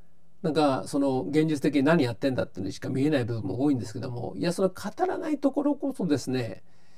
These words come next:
一番の基本でありまして、まあ、それ信仰を持ってる人は大体わかると思うんだね。「ああ、こういう発想でしょ、ああいう発想でしょ」っていうのはね、例えばこういう予言でしょとかね。うん、やっぱそういうふうに動いてるんでしょうな。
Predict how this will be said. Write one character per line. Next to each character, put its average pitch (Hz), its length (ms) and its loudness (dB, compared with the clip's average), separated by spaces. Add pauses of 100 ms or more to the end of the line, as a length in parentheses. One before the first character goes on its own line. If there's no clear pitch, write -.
(240)
一 - 180 2
番 170 140 10
の 131 60 6
基 - 80 -4
本 135 160 2
で 135 60 4
あ 131 40 6
り 135 80 2
ま 131 100 0
し - 60 -8
て、 117 160 2
ま 147 100 2
あ、 143 40 2
そ 185 100 0
れ 156 60 -2
信 220 200 -6
仰 - 140 -2
を 240 60 2
持 247 100 0
っ - 60 -8
て - 80 -10
る 175 40 -4
人 - 120 -4
は - 60 0
大 147 180 4
体 170 120 4
わ 147 140 6
か 339 140 2
る 349 80 6
と 156 80 2
思 113 80 2
う 104 40 -2
ん - 20 -2
だ 113 80 -4
ね。 180 200 -2 (460)
「あ 127 200 2
あ、 - 20 -6
こ - 120 0
う 143 40 4
い - 20 4
う 135 40 0
発 135 180 -4
想 131 100 -2
で 131 100 0
し - 120 -8
ょ、 - 20 -4
あ - 60 -2
あ 143 40 -2
い 139 40 -2
う 131 40 -2
発 127 200 -2
想 127 80 -2
で 127 100 0
し - 100 -8
ょ」 - 60 -6
っ - 40 -10
て - 80 -14
い - 20 -10
う - 20 -8
の 185 60 -6
は 175 60 -6
ね、 127 80 -2
例 104 80 -4
え - 40 -8 (220)
ば - 0 -
こ 139 220 0
う 135 60 6
い 127 40 4
う 127 40 6
予 127 140 4
言 135 180 2
で 127 100 2
し - 100 -6
ょ 92 60 -4
と - 100 -12
か 107 120 -6
ね。 120 260 -6 (1080)
う 143 40 -8
ん、 127 220 -2
や 120 100 -2
っ - 20 -2
ぱ - 120 2
そ 135 120 4
う - 20 6
い 131 40 4
う - 20 0
ふ 143 60 2
う - 20 6
に 127 120 8
動 135 120 6
い - 20 4
て 123 80 0
る 117 60 0
ん - 20 -2
で 104 60 -4
し - 80 -10
ょ - 20 -4
う 123 40 -8
な。 127 300 -8